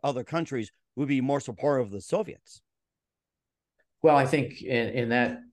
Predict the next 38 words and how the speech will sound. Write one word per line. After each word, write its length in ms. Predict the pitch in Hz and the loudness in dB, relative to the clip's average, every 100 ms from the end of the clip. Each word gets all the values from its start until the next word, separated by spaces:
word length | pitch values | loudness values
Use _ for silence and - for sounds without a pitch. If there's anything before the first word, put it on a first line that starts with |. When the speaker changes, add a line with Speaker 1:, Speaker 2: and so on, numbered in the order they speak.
| _ - | _ -8
Speaker 2:
in 160 | 113 | -4
that 280 | 107 113 113 | 0 0 0
era, 380 | 113 110 107 104 | 0 4 4 4
in 60 | 101 | 2
nineteen 340 | 104 104 107 | 0 -2 -2
eighty-three, 680 | 101 101 92 - 113 107 107 | -2 -4 -6 -4 -2 0 0
the 480 | 98 92 92 92 92 | 0 0 0 -4 -4
nato 400 | 104 107 104 104 | -4 -2 0 2
alliance 720 | 95 95 95 95 95 92 - | 2 2 0 0 -2 -4 -6
and 160 | 101 90 | -4 -2
the 140 | 92 | 0
other 260 | 101 101 92 | 0 2 2
allies 560 | 95 92 92 92 92 | 2 2 0 0 -2
like 280 | 98 - 92 | -6 -8 -8
Japan, 560 | - 101 104 90 85 92 - | -8 -6 -4 -2 -4 -8 -10
um, 360 | 95 90 87 92 | -8 -6 -4 -6
were 360 | 98 101 95 - | -2 -2 -2 -4
squarely 640 | - - 127 113 107 98 | -4 2 4 6 4 2
in 80 | 92 | 0
the 80 | 87 | -2
U 240 | 90 95 | -2 -2
S's 380 | 90 87 87 - | -2 -4 -6 -10
court 520 | - 113 95 92 - - _ - | -8 -4 -2 -2 -6 -14 _ -8
and 200 | 92 87 | -8 -6
corner. 480 | 107 95 90 92 95 - - - _ _ | -4 -2 -2 -4 -8 -16 -20 -20 _ _
Um, 540 | - 87 85 82 82 76 - _ _ _ _ _ | -6 -4 -2 -2 -6 -10 -20 _ _ _ _ _
if 220 | - 110 - | -2 -2 0
there 120 | 101 | 0
had 280 | 107 123 104 | 2 2 2
been 140 | 92 | 0
a 60 | 90 | 0
general 400 | 104 98 92 87 | -2 -2 -2 -2
nuclear 460 | 95 92 95 82 | -4 -4 -6 -6
exchange, 600 | 78 - 107 107 92 87 | -8 -6 -4 -2 -2 -2
it 100 | 90 | -6
would 160 | 90 87 | -6 -6
have 80 | 82 | -6
affected 600 | 78 - 87 - 82 | -8 -6 -6 -6 -12